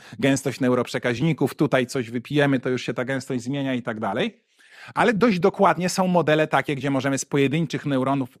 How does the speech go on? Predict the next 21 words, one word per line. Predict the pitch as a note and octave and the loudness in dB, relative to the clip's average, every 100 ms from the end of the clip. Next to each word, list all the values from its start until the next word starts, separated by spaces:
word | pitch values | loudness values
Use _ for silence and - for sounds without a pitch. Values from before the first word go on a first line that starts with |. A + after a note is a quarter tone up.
| _ | _
w | B2 | -2
miarę | D3 D#3 C3 | 2 4 2
dokładnie, | A#2 A2+ B2 A2 C#3 F3+ - _ _ - | 0 -2 0 0 -2 -4 -8 _ _ -8
e, | B2+ C3 | -4 -2
symulowanych | - E3+ E3+ E3+ F3+ F#3+ | -2 0 2 2 0 -2
składać | - E3 D#3 D3 | -2 0 0 0
jakieś | C#3 C#3 | -4 -6
tam | - B2+ | -4 -4
fragmenty. | - G#2+ G2+ D#2+ - _ _ _ _ _ - | -4 -4 -6 -8 -20 _ _ _ _ _ -4
No | E3 | 0
i | C#4+ A#3+ | 0 2
zobaczyć | A3 - F#3+ F#3 F#3 F#3 | 0 2 -2 0 -2 -2
na | |
przykład, | D3 - E3 C#3+ | -4 -2 0 0
jak, | D3+ C#3 - | 2 -2 -2
powiedzmy, | C#3 C#3 C3+ C3+ A#2+ A2 _ _ _ _ _ _ - | -2 0 0 -2 -4 -6 _ _ _ _ _ _ -16
e, | G2+ G#2 G#2 G2+ G2+ F2+ - _ _ - | -10 -8 -6 -8 -8 -12 -16 _ _ -6
zmniejszenie | B2+ E3+ F3+ F3 G3+ F3 D3 | 2 4 4 2 0 0 0
ilości | C#3+ D3+ C#3+ - D3 | 0 0 0 -2 -2
jakiegoś | C3+ D3+ C3 | 0 -2 -2
neuroprzekaźnika | D3 C#3 C3 - C3 A#2 G#2+ G#2+ D#3 B3 | -2 0 0 -2 -2 -2 -2 -2 0 -2